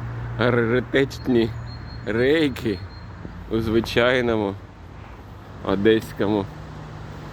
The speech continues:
дворі. Звісно, що вони біля гаражів, у закутку, але вони є, досить міцні,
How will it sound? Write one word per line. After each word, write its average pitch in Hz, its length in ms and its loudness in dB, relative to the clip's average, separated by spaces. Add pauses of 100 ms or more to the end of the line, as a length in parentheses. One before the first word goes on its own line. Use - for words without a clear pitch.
(160)
дворі. 104 520 6 (160)
Звісно, 127 360 2 (100)
що 110 200 2
вони 113 280 6 (1080)
біля 117 320 6
гаражів, 110 600 2 (1400)
у 95 80 0
закутку, 110 720 4 (800)
але 117 200 0
вони 107 300 4
є, 110 400 0 (220)
досить - 380 -2
міцні, 127 500 0